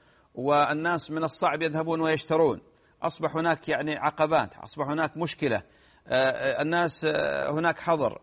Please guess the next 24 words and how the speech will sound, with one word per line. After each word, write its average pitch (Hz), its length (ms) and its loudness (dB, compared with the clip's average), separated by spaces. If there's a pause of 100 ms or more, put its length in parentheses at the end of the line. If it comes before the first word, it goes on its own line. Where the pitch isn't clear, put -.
(120)
هناك 143 380 -2
عدم 160 260 0
حركة 160 380 0
إلا 160 280 2
للضرورة 160 500 2
أو 151 100 2
حاجة، 127 420 2 (400)
والجهات 143 720 0
الرسمية 160 320 -4
قالت: - 480 0
"ارسلوا 170 500 0
لنا، 139 240 2
نحن 160 280 -2
نبعثها 156 680 0
أموال". 160 440 2 (460)
الحمد 180 300 -8
لله، 156 120 0
برئت 170 420 0
الذمة، 160 400 -4
تبرأ 175 380 2
الذمة، 156 360 -4
لأن 104 180 -4
هذا 151 160 0
قول 190 380 2